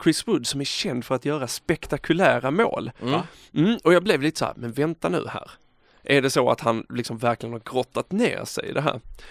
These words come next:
Speaker 1: Gick in och kollade liksom hans Wikipedia-sida och sånt där. Det var ju väldigt länge sedan då.
Speaker 2: Mm.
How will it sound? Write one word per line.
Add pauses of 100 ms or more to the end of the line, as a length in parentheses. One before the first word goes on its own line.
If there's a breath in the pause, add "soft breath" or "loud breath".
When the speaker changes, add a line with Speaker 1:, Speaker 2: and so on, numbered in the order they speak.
(140 soft breath)
Speaker 1:
Gick
in
och
kollade
liksom
hans
Wikipedia-sida
och
sånt
där.
Det
var
ju
väldigt
länge
sedan
då. (160 loud breath)
Speaker 2:
Mm.